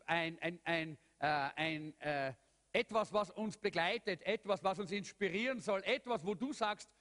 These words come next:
das habe ich für euch für zweitausendsechzehn“, dann hat der Herr gesagt, „Ausbreiten, ausbreiten.“ Und ich habe das genommen, darüber gebetet, mit dem Herrn viel geredet, viel Zeit mit ihm verbracht, um zu verstehen, was er eigentlich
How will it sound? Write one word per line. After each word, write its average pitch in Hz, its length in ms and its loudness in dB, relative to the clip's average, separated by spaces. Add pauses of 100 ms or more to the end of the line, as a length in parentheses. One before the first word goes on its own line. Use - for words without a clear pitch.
(160)
das 208 400 2 (160)
habe 208 340 4
ich 196 300 -2 (160)
für 190 220 0
euch 185 320 2
für 196 140 0
zweitausendsechzehn“, 165 1040 -2 (260)
dann 151 140 0
hat 190 200 2
der 180 80 2
Herr 180 220 2
gesagt, 160 460 -2 (300)
„Ausbreiten, 143 760 -2 (680)
ausbreiten.“ 135 800 -2 (920)
Und 175 120 0
ich 165 100 -2
habe 233 240 2
das 202 420 -2
genommen, 196 420 0
darüber 190 240 -2
gebetet, 196 580 -2
mit 190 120 -8
dem 208 80 -2
Herrn 196 300 0
viel 240 340 -4
geredet, 202 480 -2 (220)
viel 254 260 0
Zeit 196 280 0
mit 175 120 -6
ihm 151 120 -2
verbracht, 123 460 -2 (260)
um 214 140 -2
zu 226 100 -6
verstehen, 226 580 -2
was 185 160 0
er 180 80 2
eigentlich 190 540 0